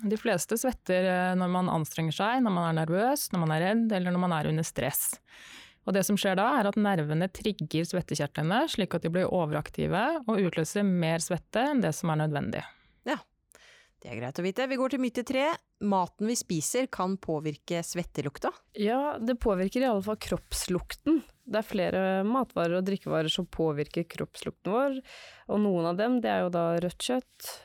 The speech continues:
Speaker 3: hvitløk, asparges, karri, spisskummen,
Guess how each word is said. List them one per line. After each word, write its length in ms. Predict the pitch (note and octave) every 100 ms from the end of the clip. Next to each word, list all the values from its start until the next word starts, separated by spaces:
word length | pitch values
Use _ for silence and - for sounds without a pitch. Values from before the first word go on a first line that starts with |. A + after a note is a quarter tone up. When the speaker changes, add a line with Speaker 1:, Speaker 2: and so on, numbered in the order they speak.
| -
Speaker 3:
hvitløk, 800 | F#3 G#3 G#3 G#3+ G#3 G#3+ G#3+ G#3
asparges, 680 | - F#3 E3+ E3 F3+ F#3 - -
karri, 380 | F3 D#3+ E3 F3
spisskummen, 800 | - E3 - - E3 E3 F3+